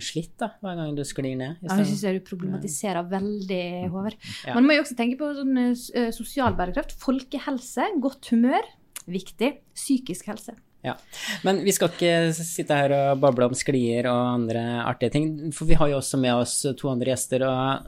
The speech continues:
Speaker 1: de må jo du, eh, presentere, Kjersti.
Speaker 2: Ja. Og vi har fått med oss to staute karer fra Hent, som er, det er jo Hent som, eh, bygger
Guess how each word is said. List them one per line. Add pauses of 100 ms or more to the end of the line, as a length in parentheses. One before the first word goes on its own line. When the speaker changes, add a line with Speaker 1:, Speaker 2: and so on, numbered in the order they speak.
(100)
Speaker 1:
de
må
jo
du,
eh,
presentere,
Kjersti.
Speaker 2:
Ja. (300)
Og
vi
har
fått
med
oss
to
staute
karer
fra (540)
Hent, (500)
som
er,
det
er
jo
Hent
som,
eh,
bygger